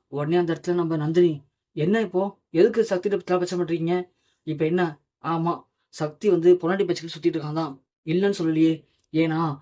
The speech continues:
அவரு அவர் பொண்டாட்டி அந்த அளவுக்கு நேசிக்கிறாரு, அதனால தான் பொண்டாட்டி சொன்னா கரெக்டா இருக்கும்னு நினைக்கிறாரு. இங்க உங்களை மாதிரியா, எப்போ பொண்டாட்டி கழட்டி விடலாம், எவ கூட சேர்ந்து சுத்துறாங்கன்னு ஆசைப்படுறதுக்கு."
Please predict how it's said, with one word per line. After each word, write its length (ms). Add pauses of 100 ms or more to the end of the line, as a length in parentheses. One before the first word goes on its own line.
(360)
அவரு 340 (160)
அவர் 220
பொண்டாட்டி 320
அந்த 0
அளவுக்கு 280
நேசிக்கிறாரு, 460 (320)
அதனால 380
தான் 220
பொண்டாட்டி 280
சொன்னா 160
கரெக்டா 200
இருக்கும்னு 320 (320)
நினைக்கிறாரு. 460 (420)
இங்க 280
உங்களை 240
மாதிரியா, 300 (600)
எப்போ 340
பொண்டாட்டி 300
கழட்டி 260
விடலாம், 420 (280)
எவ 200
கூட 140
சேர்ந்து 200
சுத்துறாங்கன்னு 480 (120)
ஆசைப்படுறதுக்கு." 720